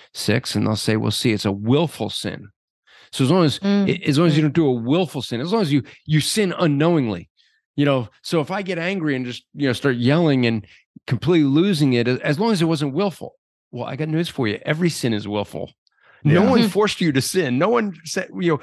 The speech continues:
Speaker 1: took over your body and made you sin. No, every <laughs> sin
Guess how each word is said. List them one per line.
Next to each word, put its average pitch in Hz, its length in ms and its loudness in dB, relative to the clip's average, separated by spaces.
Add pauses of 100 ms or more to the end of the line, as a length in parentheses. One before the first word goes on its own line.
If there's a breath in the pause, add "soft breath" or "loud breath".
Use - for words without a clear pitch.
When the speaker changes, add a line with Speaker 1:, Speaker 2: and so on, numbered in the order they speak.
(140)
Speaker 1:
took - 200 -2
over 214 180 0
your 196 140 2
body 185 360 0
and 139 260 2
made 202 340 0
you 190 140 0
sin. 185 400 -6
No, 190 280 -2
every 247 380 -8
<laughs> - 80 -8
sin - 280 0